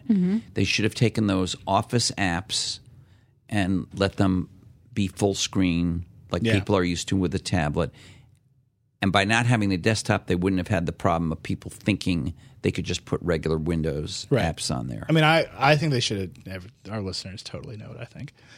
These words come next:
Speaker 3: But I think they should have called it Metro, and it should have been basically their answer to the iPod, or the iPad
Speaker 2: Yes.
Speaker 3: fully.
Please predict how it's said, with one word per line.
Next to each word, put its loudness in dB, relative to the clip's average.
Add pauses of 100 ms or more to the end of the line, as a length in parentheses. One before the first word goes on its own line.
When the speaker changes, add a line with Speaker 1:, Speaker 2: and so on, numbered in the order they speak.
Speaker 3:
But -10
I 6
think 4
they 2
should 0
have -2
called -4
it -8
Metro, -6
and -6
it -6
should -4
have -6
been -6
basically 2
their -6
answer -8
to -12
the -12
iPod, -14
or 0
the 0
iPad -6
Speaker 2:
Yes. 4
Speaker 3:
fully. -12